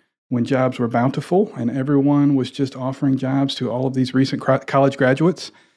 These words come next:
So, uh, I said, "Hey, I, no one's hiring anyone. What am I gonna do? I've got this journalism public relations degree. I gotta figure this out."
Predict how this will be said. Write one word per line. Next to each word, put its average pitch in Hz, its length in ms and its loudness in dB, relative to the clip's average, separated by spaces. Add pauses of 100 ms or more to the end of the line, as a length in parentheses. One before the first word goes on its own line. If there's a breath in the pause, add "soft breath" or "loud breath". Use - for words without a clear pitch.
(300 soft breath)
So, 131 380 2
uh, 131 280 2
I 135 80 -2
said, 131 300 -2
"Hey, 135 260 0
I, 117 160 -10 (240)
no 143 100 2
one's 131 280 4
hiring 123 360 2
anyone. 117 300 -2
What 123 120 -2
am 131 80 2
I 127 60 0
gonna 113 160 -4
do? 123 160 0
I've 107 120 -2
got 123 140 -2
this - 320 -2 (120)
journalism 120 560 0
public 120 300 -2
relations 117 420 -2
degree. 107 360 -12
I 107 40 -10
gotta 117 160 -10
figure 117 240 -6
this 110 160 -8
out." 123 340 -6